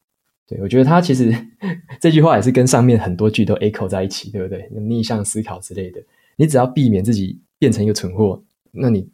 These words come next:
久而久之，你就会渐渐的往聪明那个光谱迈进这样子。那好，那分享今天我整理得到的最后一个重点，那个蒙格也有说啦，他说，“人生的悲哀就在于说，我们总是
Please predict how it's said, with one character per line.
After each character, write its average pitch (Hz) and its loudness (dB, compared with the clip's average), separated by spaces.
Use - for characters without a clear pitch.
久 95 0
而 107 2
久 - -2
之， 107 -4
你 104 -6
就 107 0
会 107 4
渐 101 -2
渐 95 -2
的 90 -8
往 98 -14
聪 - -6
明 98 0
那 95 -6
个 101 -10
光 101 -8
谱 - -16
迈 98 -8
进 107 -14
这 107 -14
样 - -14
子。 - -16
那 104 -2
好， 98 -6
那 123 0
分 127 2
享 123 4
今 113 2
天 117 4
我 - -4
整 107 2
理 110 4
得 87 -2
到 104 0
的 90 0
最 113 -2
后 107 -2
一 101 -4
个 82 -6
重 104 -6
点， - -10
那 113 0
个 110 4
蒙 107 2
格 127 4
也 110 6
有 110 6
说 101 -2
啦， 85 -2
他 120 0
说 120 2
，“人 117 4
生 170 4
的 165 6
悲 127 4
哀 131 6
就 135 6
在 131 2
于 107 2
说， 113 2
我 104 0
们 98 -2
总 98 -4
是 131 2